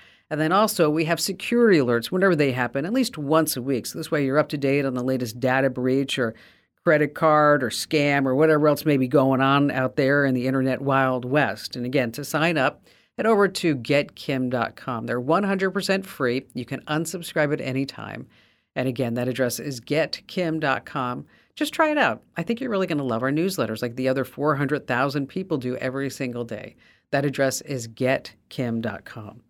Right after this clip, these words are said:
All right, burner phones. They have a pretty bad reputation, but the truth is, you don't have to be a criminal, you don't have to be a person on the run to actually need one. Now, burner phones are this. Maybe you haven't heard of them before.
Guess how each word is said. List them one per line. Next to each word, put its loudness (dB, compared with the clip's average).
All 4
right, 6
burner 6
phones. -6
They -2
have 4
a 4
pretty 0
bad 4
reputation, -2
but -2
the -4
truth 2
is, 2
you 4
don't 4
have 4
to 0
be 0
a 2
criminal, 4
you 2
don't 2
have 2
to 2
be 4
a 2
person -2
on 2
the 0
run 2
to -8
actually -2
need 4
one. -4
Now, 2
burner 2
phones 4
are 4
this. -8
Maybe -2
you 0
haven't 0
heard -4
of -8
them -10
before. -6